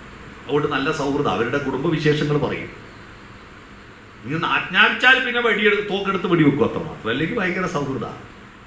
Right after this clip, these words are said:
അപ്പോ ഇവൻ നിത്യം പോയിട്ട് മേജറോട് സങ്കടം പോയി പറഞ്ഞ്, "എനിക്ക് ലീവ് വേണം, ലീവ് വേണം" എന്ന്. മേജർ ഇവനെ ഒഴിവാക്കാൻ വേണ്ടിയിട്ട് നുഴഞ്ഞു കയറ്റുന്നതിനിടയിൽ ലീവ് കൊടുത്ത പ്രശ്നം ഒഴിവാക്കാൻ വേണ്ടി പറഞ്ഞു, "നീ പാകിസ്ഥാന്റെ ഒരു പാറ്റേൺ ടാങ്ക് പിടിച്ചുകൊണ്ട് വന്നാൽ നിനക്ക് ലീവ് തരാം."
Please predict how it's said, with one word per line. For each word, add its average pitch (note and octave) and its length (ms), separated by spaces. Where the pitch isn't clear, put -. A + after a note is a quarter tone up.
അപ്പോ G3+ 260
ഇവൻ G3 340
നിത്യം B3+ 500
പോയിട്ട് A3+ 300
മേജറോട് G3 600
സങ്കടം D#3+ 380
പോയി D3 200
പറഞ്ഞ്, B2+ 220
"എനിക്ക് B2 200
ലീവ് B2 280
വേണം, A2+ 220
ലീവ് A2 220
വേണം" F#2+ 120
എന്ന്. F#2 160
മേജർ C3+ 320
ഇവനെ A2+ 380
ഒഴിവാക്കാൻ A#2+ 520
വേണ്ടിയിട്ട് G2 380
നുഴഞ്ഞു B2 260
കയറ്റുന്നതിനിടയിൽ A#2 760
ലീവ് A2+ 180
കൊടുത്ത A#2 160
പ്രശ്നം G2+ 420
ഒഴിവാക്കാൻ C3+ 460
വേണ്ടി G#2+ 180
പറഞ്ഞു, G2+ 360
"നീ C3+ 80
പാകിസ്ഥാന്റെ C3+ 640
ഒരു B2+ 100
പാറ്റേൺ B2+ 420
ടാങ്ക് A#2+ 220
പിടിച്ചുകൊണ്ട് A2 440
വന്നാൽ C3+ 240
നിനക്ക് F#2+ 180
ലീവ് D#2+ 380
തരാം." - 360